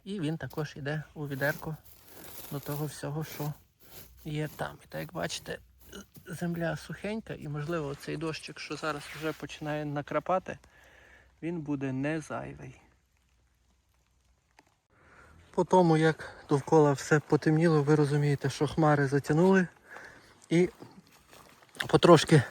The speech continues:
пробує накрапати якийсь дощик. В мене сьогодні от такий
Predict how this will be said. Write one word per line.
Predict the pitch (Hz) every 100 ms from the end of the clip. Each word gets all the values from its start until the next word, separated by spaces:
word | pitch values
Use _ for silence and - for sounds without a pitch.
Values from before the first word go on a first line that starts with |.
| - - - - -
пробує | - 180 160 156
накрапати | 147 151 - 170 170 160 -
якийсь | 147 143 160 139
дощик. | 170 180 - - - - - - - - - - -
В | 156
мене | 180 170 143 135 - _ _ _ _ - -
сьогодні | - 156 160 143 139 -
от | 170
такий | - 147 - 143 -